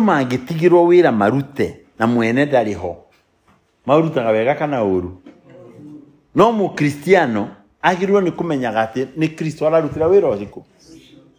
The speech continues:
Na niĩ njĩraga andũ atĩrĩrĩ, niĩ rĩ, ona nĩ njũragia anake. Mwĩre ndĩ na mĩaka rĩu mĩrongo ĩtandatũ na kĩndũ. Na andũ arĩa ndutagĩra wĩra matikoragwo Kenya. Makoragwo thĩ cia na kũngĩ,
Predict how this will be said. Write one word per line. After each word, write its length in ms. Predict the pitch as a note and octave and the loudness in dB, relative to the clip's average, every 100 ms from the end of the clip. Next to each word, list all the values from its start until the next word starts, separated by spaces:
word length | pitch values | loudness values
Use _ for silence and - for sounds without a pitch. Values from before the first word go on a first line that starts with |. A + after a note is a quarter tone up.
| _ _ _ _ - _ _ _ _ _ G#2+ | _ _ _ _ -20 _ _ _ _ _ -6
Na 80 | |
niĩ 160 | A2+ D#3+ | -2 -2
njĩraga 320 | D3 C#3+ C3+ A#2+ | 0 -2 -2 -4
andũ 120 | A2+ A#2 | -4 -6
atĩrĩrĩ, 460 | - G#2 G#2 F#2 F2 | -6 -6 -4 -6 -6
niĩ 260 | B2 D#3+ C3 | -4 -2 -2
rĩ, 140 | G2+ E2+ - _ _ _ _ | -4 -10 -16 _ _ _ _
ona 120 | A2+ A#2+ | -10 -4
nĩ 120 | C3+ | -4
njũragia 460 | C3+ D3 C#3+ A#2+ F#2+ | 0 0 0 -2 -4
anake. 400 | G2 F#2 G2 F#2 - _ _ _ _ - | -6 -8 -10 -12 -14 _ _ _ _ -8
Mwĩre 300 | B2 D3 E3 | -2 0 0
ndĩ 120 | C3 | -2
na 80 | A2+ | -4
mĩaka 340 | A2 G#2+ C3+ | -4 -4 -4
rĩu 100 | C#3 A#2 | -4 -2
mĩrongo 340 | B2+ B2+ B2+ | -4 -4 -4
ĩtandatũ 440 | B2+ C3+ G#2+ - A2 | -6 -6 -8 -8 -8
na 120 | A2 | -8
kĩndũ. 460 | - A2 G#2+ G#2+ A2+ - _ _ _ _ _ | -8 -8 -6 -8 -10 -16 _ _ _ _ _
Na 120 | A#2+ C3 | -4 -2
andũ 80 | C#3 | 0
arĩa 160 | C#3+ F#3 | 0 -2
ndutagĩra 400 | F3+ G3+ F#3 F#3 | -4 -6 -4 -2
wĩra 180 | D#3+ D3 | -2 -4
matikoragwo 480 | B2+ G#2+ C3+ B2+ B2+ | -8 -6 -4 -4 -6
Kenya. 420 | C#3 B2 G2 F#2 _ _ _ _ _ _ _ _ _ _ - | -6 -8 -8 -12 _ _ _ _ _ _ _ _ _ _ -4
Makoragwo 920 | E3+ F3+ G3+ G#3+ G3 F#3+ G3+ G#3+ - - - _ | -4 0 0 0 0 4 4 2 -4 -16 -20 _
thĩ 160 | C3 D3+ | -4 -2
cia 260 | - F#3 F3 | 2 2 2
na 160 | F3 E3+ | -2 -6
kũngĩ, 440 | D3+ A#2+ G#2 F#2+ | 0 0 0 -4